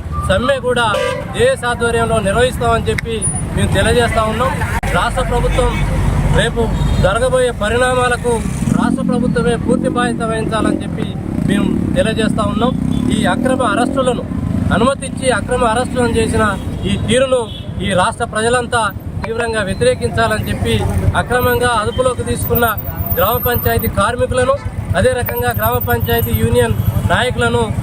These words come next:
బేషరతుగా విడుదల చేయాలని చెప్పి ఈ రాష్ట్ర ప్రభుత్వాన్ని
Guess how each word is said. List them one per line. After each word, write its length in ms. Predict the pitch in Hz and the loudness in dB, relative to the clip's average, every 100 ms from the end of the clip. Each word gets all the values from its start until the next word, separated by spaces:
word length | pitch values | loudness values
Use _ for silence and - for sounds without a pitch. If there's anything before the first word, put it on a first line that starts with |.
| - - | -2 2
బేషరతుగా 560 | 202 233 247 240 233 226 196 | 2 2 0 0 2 0 0
విడుదల 280 | 220 277 262 233 | 0 0 0 0
చేయాలని 380 | 233 226 208 208 | 2 2 -2 -4
చెప్పి 240 | - 113 - - - 175 | -2 0 0 -2 -2 2
ఈ 20 | 190 190 | 4 4
రాష్ట్ర 240 | 226 233 214 | 0 -4 -6
ప్రభుత్వాన్ని 560 | 208 202 208 202 202 | -6 -2 0 2 0